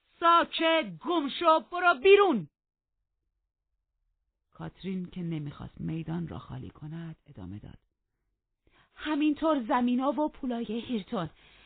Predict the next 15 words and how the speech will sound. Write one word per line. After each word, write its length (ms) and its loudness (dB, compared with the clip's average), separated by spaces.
حالا 240 4
دیگه 240 0
من 220 4
و 40 4
هیرتون 320 2
با 80 -2
هم 120 0
دیگه 140 -2
دوست 260 -8
شدیم. 280 -8
همه 360 2
چیزو 260 4
براش 400 4
می‌گم. 460 4
ارباب 400 -18